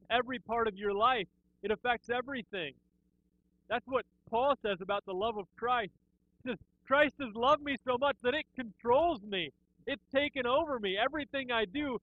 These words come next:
gets filtered through Christ's love for me." People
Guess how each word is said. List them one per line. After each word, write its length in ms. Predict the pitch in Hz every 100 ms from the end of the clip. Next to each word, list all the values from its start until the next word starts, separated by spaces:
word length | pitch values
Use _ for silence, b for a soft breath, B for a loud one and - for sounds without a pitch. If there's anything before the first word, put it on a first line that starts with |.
| _ -
gets 160 | 233 _ -
filtered 480 | 277 320 - 240 202
through 320 | 214 214 214 196 _ _
Christ's 480 | - 247 277 262 _
love 460 | 226 262 269 208 185 _ _ _ _
for 280 | 254 277 269
me." 260 | 214 156 127 _ _ _ _ _
People 280 | 196 254 247